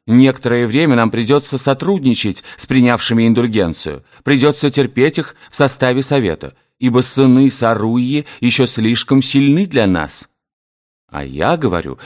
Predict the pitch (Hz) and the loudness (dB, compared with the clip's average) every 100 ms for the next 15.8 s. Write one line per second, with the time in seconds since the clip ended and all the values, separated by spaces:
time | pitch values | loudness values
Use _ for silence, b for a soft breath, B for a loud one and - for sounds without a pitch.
0 | B - 104 104 123 156 175 190 156 131 | B -2 0 2 0 2 2 2 2 0
1 | 127 123 117 127 123 B - 123 120 127 | 0 0 -2 -6 -6 B -6 -2 2 2
2 | 117 117 92 104 110 107 101 _ B B | 2 0 -4 -2 0 -2 -6 _ B B
3 | 90 107 - 127 117 120 127 117 120 123 | -6 -4 0 0 2 0 0 0 0 0
4 | - 131 123 98 107 117 156 151 147 143 | 0 0 0 0 0 2 2 2 2 0
5 | B 123 135 123 147 147 143 139 131 147 | B -2 -2 2 2 4 4 4 4 2
6 | 170 147 143 127 - 143 151 147 - 190 | -2 -4 -2 -2 0 0 0 -2 -4 -2
7 | 160 95 85 82 B B 117 127 123 117 | -2 -2 -6 -8 B B -4 -2 -2 0
8 | 127 127 135 104 85 - - - _ _ | 2 4 4 2 -2 -10 -14 -20 _ _
9 | _ _ 95 104 147 151 - 110 95 139 | _ _ -2 2 2 2 -2 -2 0 2
10 | 185 143 - 110 113 110 113 107 113 110 | 2 0 -2 -4 -4 -2 0 0 0 -2
11 | 107 B B 98 127 117 120 143 127 110 | -2 B B -2 0 0 0 0 0 -2
12 | - 127 - 151 120 95 98 - 107 - | -4 -8 -4 -2 -2 -2 -4 -4 -8 -4
13 | 110 127 107 73 _ b b 123 131 123 | 0 2 0 -2 _ b b 2 2 2
14 | 127 135 127 127 117 135 131 131 131 120 | 0 0 0 -2 -2 -2 2 2 2 2
15 | 123 117 151 180 110 90 78 | 0 2 0 0 -2 -4 -4